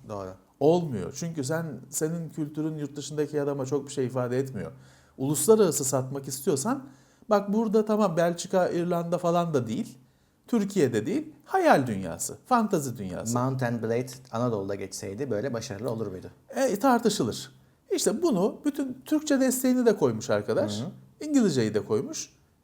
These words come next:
Speaker 2: İstediği gibi bu, bunu bütün dünyaya satabilir Incredible Toys'u.
Speaker 1: Evet.
Speaker 2: Bunu da güzel halletmişler. İlerleme var.
Speaker 1: Var, var. Ben şeyi sevdim abi.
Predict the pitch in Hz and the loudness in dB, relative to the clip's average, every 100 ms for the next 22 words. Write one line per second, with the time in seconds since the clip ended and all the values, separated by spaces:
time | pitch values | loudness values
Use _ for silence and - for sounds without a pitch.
0 | _ 392 320 - 170 127 156 262 233 214 | _ -2 2 4 4 4 2 2 2 2
1 | 247 226 247 254 185 143 165 262 254 226 | -2 -2 0 -2 -2 -2 0 0 0 0
2 | 170 104 - - _ _ - 156 127 107 | -2 -2 -8 -16 _ _ -10 -4 0 0
3 | 95 95 - - - - 101 90 - - | 0 -6 -8 -10 -10 -10 -10 -10 -12 -20
4 | _ _ _ - 247 330 294 208 135 147 | _ _ _ 0 2 6 6 6 4 -2
5 | 147 151 131 117 107 98 101 - 135 220 | 4 6 6 2 0 -2 -4 -4 -4 -6
6 | - _ _ _ _ _ _ _ 240 294 | -16 _ _ _ _ _ _ _ 6 8
7 | 240 180 226 330 139 - - 104 98 92 | 8 6 4 4 2 2 -10 -8 -6 -8
8 | 90 - - - 131 151 139 139 110 104 | -12 -18 -20 -4 -2 0 0 0 -2 -4
9 | 107 | -6